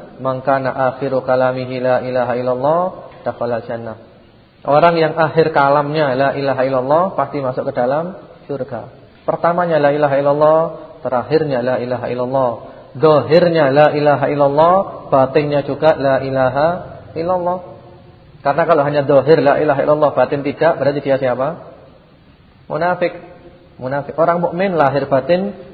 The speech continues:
la ilaha illallah. La ilaha illallah adalah merupakan dakwah Rasul yang pertama dan terakhir.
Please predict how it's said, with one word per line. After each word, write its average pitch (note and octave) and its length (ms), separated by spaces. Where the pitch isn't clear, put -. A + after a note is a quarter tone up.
la C#3 260
ilaha C3 400
illallah. A#2 400
La E3 320
ilaha F#3 320
illallah F3+ 380
adalah E3 400
merupakan E3 680
dakwah D#3 400
Rasul D3+ 480
yang C#3+ 220
pertama D3 580
dan D3+ 160
terakhir. E3 640